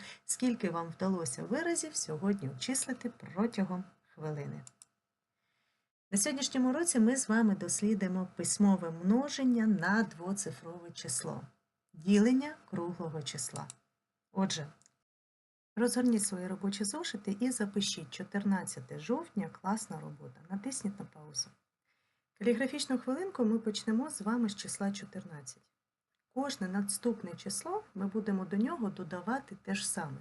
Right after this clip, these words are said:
Тобто чотирнадцять плюс чотирнадцять буде двадцять вісім. Двадцять вісім плюс двадцять вісім буде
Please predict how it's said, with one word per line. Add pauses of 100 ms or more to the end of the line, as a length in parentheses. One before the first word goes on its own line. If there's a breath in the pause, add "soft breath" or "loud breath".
Тобто (460 soft breath)
чотирнадцять
плюс
чотирнадцять (120)
буде (520)
двадцять
вісім. (1300)
Двадцять
вісім
плюс
двадцять
вісім
буде